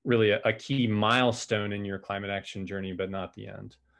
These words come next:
We like to think about it in terms of a roller coaster. Many of you probably know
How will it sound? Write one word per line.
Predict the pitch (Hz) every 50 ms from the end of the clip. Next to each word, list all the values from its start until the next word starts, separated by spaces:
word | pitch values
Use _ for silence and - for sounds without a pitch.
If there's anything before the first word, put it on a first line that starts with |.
| _ _ _ _ _ -
We | 127 151 165 170
like | 165 147 147
to | 147 131
think | - 139 123 113
about | 117 107 113 110 110
it | 110 104
in | 104 92
terms | - 117 110 107 98
of | 104 104 95 92
a | 101 101 98 95
roller | 95 113 113 120 131 131
coaster. | 131 147 147 143 147 - 160 143
Many | 123 117 117 120 113
of | 104
you | 110 104
probably | - - 110 107 107 107 110 104
know | 104 101 107 107 107 107 101